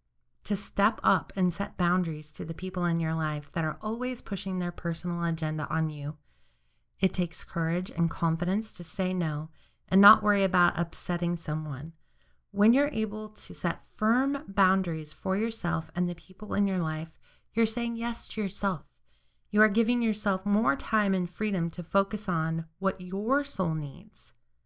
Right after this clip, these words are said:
If it's in your best interest to take time to focus on business, school, family, or any other thing that's important to you, you won't have the time or the energy if you try to be all things to all people.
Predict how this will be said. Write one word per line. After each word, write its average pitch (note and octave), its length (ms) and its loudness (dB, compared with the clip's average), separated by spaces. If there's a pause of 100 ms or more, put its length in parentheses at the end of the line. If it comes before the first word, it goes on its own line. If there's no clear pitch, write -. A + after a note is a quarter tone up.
(460)
If F#3+ 140 2
it's - 120 -2
in F#3 120 4
your F3 100 2
best E3 340 -2
interest E3+ 340 -2
to F#3+ 80 -4
take E3+ 220 -6
time E3 340 -2
to F3 80 -2
focus E3+ 440 -6
on E3 300 -2 (600)
business, F3+ 800 2
school, F#3+ 460 -6
family, F3 640 0
or G3+ 200 0
any C#4+ 200 0
other C#4 200 0
thing A3 220 -2
that's G#3 180 -2
important G#3 520 0
to F#3 100 -6
you, D#3 280 -6 (360)
you B3 120 0
won't C#4+ 260 4
have B3+ 180 0
the A3 100 0
time G#3 360 0
or G3 120 4
the F#3+ 80 0
energy F3+ 460 0
if D#3+ 120 -14
you E3+ 60 -12
try F#3 180 -4
to F3+ 80 -4
be E3+ 240 -6
all E3+ 180 -4
things E3+ 320 -2
to - 80 -4
all E3 140 -4
people. E3 480 -6